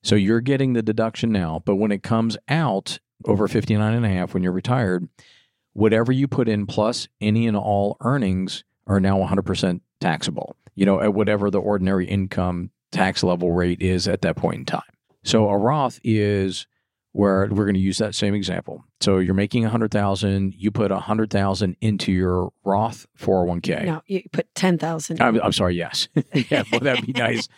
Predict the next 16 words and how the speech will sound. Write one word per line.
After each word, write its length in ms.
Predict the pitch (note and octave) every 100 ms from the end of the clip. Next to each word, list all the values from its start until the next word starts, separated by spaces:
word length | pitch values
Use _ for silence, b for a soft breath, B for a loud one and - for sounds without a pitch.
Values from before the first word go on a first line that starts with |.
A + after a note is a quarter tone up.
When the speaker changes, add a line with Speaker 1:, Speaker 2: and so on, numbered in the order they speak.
| -
Speaker 2:
<laughs> 400 | G3 D3 - -
Speaker 1:
They 120 | D#3
did 160 | F3 E3+
increase 300 | D#3+ F3 D3
the 80 |
limits 340 | D3 D3+ C#3+ B2+
this 180 | C3 B2
year 340 | B2+ B2+ A#2+
in, 200 | A#2+ A2+
in 160 | A2+ A2
twenty 240 | B2 A#2
twenty-three, 420 | A#2 A2+ A2 A2+
but 140 | G#2 G#2
not 180 | G2+
that 160 | G2 G2
much. 300 | F2+ F2